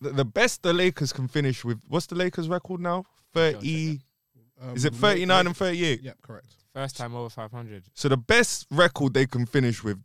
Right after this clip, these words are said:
Speaker 1: if they win all five of their games, which I don't even think they'll do 'cause Phoenix is on that, and the Clippers, who have beaten us ten times in a row.
Speaker 2: Which is
Speaker 1: So
Speaker 2: crazy.
Speaker 1: the best record they can have is forty-four, forty-four and thirty-eight. So,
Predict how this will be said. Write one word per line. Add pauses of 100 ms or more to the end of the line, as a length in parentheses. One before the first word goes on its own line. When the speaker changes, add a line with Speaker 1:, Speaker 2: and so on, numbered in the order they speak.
(140)
Speaker 1:
if
they
win
all
five
of
their
games,
which
I
don't
even
think
they'll
do
'cause
Phoenix
is
on
that, (140)
and
the
Clippers,
who
have
beaten
us
ten
times
in
a
row. (840)
Speaker 2:
Which
is
Speaker 1:
So
Speaker 2:
crazy. (140)
Speaker 1:
the
best
record
they
can
have
is
forty-four, (800)
forty-four (160)
and
thirty-eight. (1160)
So,